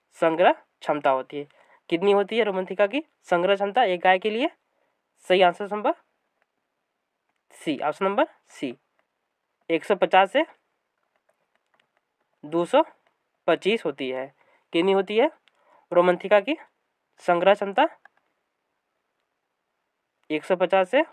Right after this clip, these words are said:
दो सौ पच्चीस होती है। सही आंसर नंबर सी, ऑप्शन नंबर सी, एक सौ पचास लीटर से लेकर दो सौ पच्चीस लीटर तक जो है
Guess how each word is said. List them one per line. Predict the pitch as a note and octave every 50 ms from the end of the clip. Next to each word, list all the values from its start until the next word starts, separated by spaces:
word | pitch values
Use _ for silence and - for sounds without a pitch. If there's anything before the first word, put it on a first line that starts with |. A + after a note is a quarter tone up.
| _ _ _ _ _ _ _ _ _ _ -
दो | - E3 E3+
सौ | E3+ - G3+
पच्चीस | - E3 D#3 - A#3 D4+ - - - _ _ _ _ _ -
होती | D#3 C#3+ C#3 - B2+ B2
है। | C3 C3 C#3 _ _ _ _ _ _ _ _ _ _ _ _ _ _ -
सही | E3+ D#3+
आंसर | E3+ E3 D#3+ F#3+ F#3+ F#3
नंबर | G#3 G#3 G#3+ D4 E4 _ _ _ _ _ _ _ _ _ _ _ _ _ _ _ _ _ _ _ - _ _ _ _ _ _ _ _ _ _ _ _ _ _ _ _ _ _ _ _ _ _ _ _ _ _ _ _ _ _ _ _ _ _ _ _ _ _ _ _ _ _ _ _ _ _ _
सी, | - - - D#3+ C3 B2 _ _ _ _ _ _ -
ऑप्शन | D#3 D3 - F#3
नंबर | F#3 F#3 G3+ C#4 D4+ - _ _ _ _
सी, | _ - - - C3 - - _ _ _ _ _ _ _ _ _ _ _ _ _ _ _ _ _ _ -
एक | D#3 D3+ -
सौ | - F3+
पचास | - F3 D#3 F3 E3+ E3+
लीटर | F#3 F3+ F3 F#3
से | F3 F3+
लेकर | F#3 F#3 G#3 B3+
दो | A3+ F3 E3
सौ | - G3 F#3
पच्चीस | - D3 C#3 - G3+ C4 - -
लीटर | D#3+ D3+ D3+ D3+ E3 D#3+
तक | D#3+ E3+
जो | E3 D#3+ E3 E3
है | E3 A3+ C#4